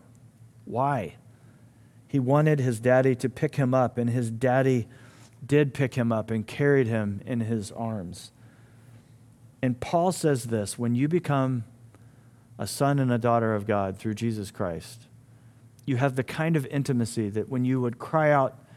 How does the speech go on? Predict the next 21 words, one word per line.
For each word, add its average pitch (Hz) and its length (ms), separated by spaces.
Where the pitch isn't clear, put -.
to 143 100
your 131 120
father's 135 640
name, 131 420
"Abba, 120 360
Daddy," 123 460
that 117 120
he 120 100
picks - 340
us 135 160
up 131 220
into 131 280
his 113 160
arms 104 560
and 120 140
addresses 117 500
us 101 240
as 101 100
son, 104 460
as 107 160
daughter. 87 420